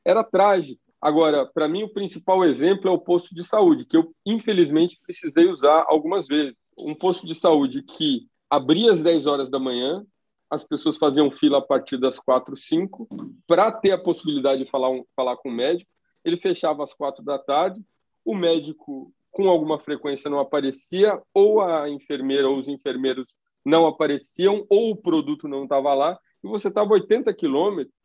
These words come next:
de uma cidade. Então, se, primeiro, se você não precisasse de um clínico geral, digamos que você sofreu um acidente,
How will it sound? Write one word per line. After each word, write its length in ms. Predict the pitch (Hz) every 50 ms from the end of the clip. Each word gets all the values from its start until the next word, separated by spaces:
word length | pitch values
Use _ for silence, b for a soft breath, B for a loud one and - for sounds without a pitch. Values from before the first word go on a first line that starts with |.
| -
de 60 | 151
uma 120 | 165 185 202
cidade. 640 | 202 - 254 240 202 185 190 185 170 127 104 95 - _ _ _ _ -
Então, 260 | 180 175 - 247 262
se, 240 | 233 - - - _ _ -
primeiro, 480 | - 254 262 220 180 156 135 113 113 113
se 380 | - - - _ _ - - 202
você 280 | 180 202 196 196 220
não 240 | 220 247 254 247 220 _ _ _ _ _ -
precisasse 560 | - 220 185 - 190 165 175 190 185 175 170
de 60 | 165
um 100 | 185 175
clínico 360 | 175 185 180 180 180 175 -
geral, 440 | 175 170 180 165 127 117 104 - - _ _ _ _
digamos 520 | - 156 165 151 165 147 123 113 95 _ _
que 80 | -
você 320 | 151 147 139 _ - 160 151
sofreu 360 | - 165 151 - - 165 170
um 40 | 165
acidente, 580 | 165 - 165 139 131 117 107 110 _ _ _